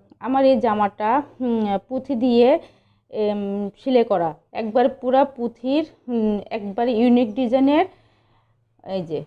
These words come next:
আমি, আমার এই কাপড়টা, আমার কালো কাপড়টা লাগছে আমার ছয় গিরা, এখানে আমার তিন গিরা কাপড় লাগছে। আর আমার এখানে, এখানে লাগছে আমার,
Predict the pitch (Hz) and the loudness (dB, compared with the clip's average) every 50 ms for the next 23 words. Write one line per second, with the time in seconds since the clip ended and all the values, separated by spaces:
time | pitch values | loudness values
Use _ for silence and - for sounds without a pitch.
0 | _ _ _ _ _ _ - - 233 262 285 269 - - _ _ _ _ _ _ | _ _ _ _ _ _ -8 -2 0 0 0 0 -2 -8 _ _ _ _ _ _
1 | _ - 233 254 269 277 302 285 - 226 226 226 233 233 233 220 226 - 247 233 | _ -6 -4 0 0 0 0 0 2 2 4 4 6 4 2 0 -2 -4 -4 -4
2 | 233 - 262 262 - - 208 214 240 277 277 233 220 214 214 214 - - 240 233 | -4 -4 -8 -6 -6 -4 -2 0 0 2 2 2 2 2 0 0 -2 -2 0 0
3 | 247 254 269 277 277 294 269 269 269 269 262 262 269 - - 247 254 254 269 262 | 0 0 0 -2 -2 -2 -4 -2 0 0 0 0 0 -2 -2 0 0 0 0 -2
4 | - - 247 214 208 170 196 175 170 160 - - - 214 - 262 277 277 285 285 | -2 0 0 0 0 0 -2 -4 -4 -4 -6 -10 -12 -10 -6 -2 0 2 2 4
5 | 302 294 294 - - 277 254 247 220 247 247 247 240 262 262 262 269 262 262 269 | 2 2 -2 -4 -4 -2 0 0 2 2 2 2 0 -2 -4 -2 -2 0 0 0
6 | 269 - _ - 294 302 330 392 381 - _ _ _ _ _ _ _ - - 190 | -2 -6 _ -6 -2 0 0 -2 -2 -6 _ _ _ _ _ _ _ -6 -2 0
7 | 190 180 190 190 196 190 - - - 208 233 247 254 262 262 247 - - 269 269 | 2 4 4 4 4 4 2 0 -2 0 2 4 4 4 2 2 0 0 0 2
8 | 262 262 277 311 415 415 - _ _ _ - - 247 247 - 269 269 262 262 254 | 2 4 4 2 2 0 -2 _ _ _ -8 -6 -6 -4 0 0 2 4 4 2
9 | 262 - - - 277 262 262 269 294 359 | 2 -2 -4 -2 0 2 4 4 4 2